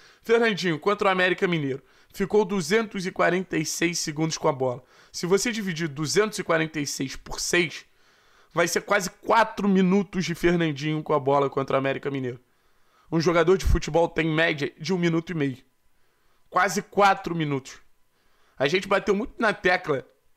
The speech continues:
depois da saída do Bruno Guimarães, que faltava um ritmista pra equilibrar esse meio campo do Atlético.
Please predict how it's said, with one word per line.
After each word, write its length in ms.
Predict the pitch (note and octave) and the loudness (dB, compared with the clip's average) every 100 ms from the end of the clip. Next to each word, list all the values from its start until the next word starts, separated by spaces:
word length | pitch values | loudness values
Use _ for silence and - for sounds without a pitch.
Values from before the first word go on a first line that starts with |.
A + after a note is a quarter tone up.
| _ | _
depois 340 | D#3 D#3 D#3+ D3 | -4 0 0 0
da 100 | D3 | 0
saída 320 | D3+ D3+ D3 | 2 2 0
do 80 | C#3 | -2
Bruno 240 | C#3 C#3+ | -2 -2
Guimarães, 400 | C3+ C#3 D3+ E3 | 0 0 0 -2
que 120 | - | -6
faltava 480 | - E3 - G3 A3 | -4 -4 0 0 0
um 40 | G3+ | -2
ritmista 720 | E3+ F3+ D#3+ D#3+ F3 - F3 | -4 -6 -6 -6 -6 -2 -2
pra 140 | - | -2
equilibrar 440 | D#3 E3 D#3+ D#3 D#3+ | -4 -4 -2 2 0
esse 200 | D#3 D#3 | -2 -4
meio 180 | D#3 | -4
campo 300 | D3 D#3 C3+ | -4 -8 -6
do 80 | C#3+ | -2
Atlético. 480 | C#3 C3 A#2 - | -2 -2 -6 -8